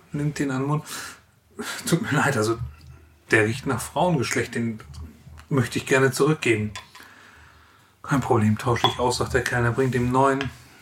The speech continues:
der setzt den wieder an.“ „Es tut mir leid, aber der riecht nach Frauengeschlecht. Können Sie den bitte austauschen?“ „Natürlich, kein Problem.“ Der Kellner kommt wieder mit einem, „So, hier haben Sie jetzt noch einen Cognac, äh, könnten Sie den bitte mit der linken Hand trinken?“ <laughs>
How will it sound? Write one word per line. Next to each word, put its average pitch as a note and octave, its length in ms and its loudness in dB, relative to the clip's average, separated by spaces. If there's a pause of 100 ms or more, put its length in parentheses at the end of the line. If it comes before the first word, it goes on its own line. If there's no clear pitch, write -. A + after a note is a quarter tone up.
(200)
der A#2+ 100 -2
setzt C3+ 320 0
den B2 160 4
wieder A#2+ 180 6
an.“ C3 140 2 (180)
„Es - 200 -2
tut - 140 -4
mir - 100 -2
leid, G3 220 2
aber A2+ 180 4
der G2+ 180 -2
riecht - 180 -12
nach - 120 -6
Frauengeschlecht. - 840 -2 (580)
Können C#3 180 4
Sie B2 80 2
den A#2+ 140 2
bitte A#2+ 180 4
austauschen?“ C3 580 2 (200)
„Natürlich, A#2+ 480 0
kein A#2+ 200 0
Problem.“ A#2+ 420 -2 (100)
Der - 80 0
Kellner C3 300 2
kommt C3+ 220 2
wieder C#3 140 2
mit C3+ 80 0
einem, C3+ 140 -2 (520)
„So, D3+ 160 4
hier C#3 120 4
haben D3 100 2
Sie C3+ 100 2
jetzt B2+ 220 -2
noch - 320 0
einen D3 560 -2
Cognac, D#3+ 380 4
äh, C3+ 100 4
könnten D#3+ 260 -2
Sie D3 100 0
den D3 120 2
bitte C#3 180 -2
mit C#3+ 100 0
der C3 80 6
linken D#3+ 300 4
Hand D3+ 160 4
trinken?“ F3+ 460 4
<laughs> B2+ 60 0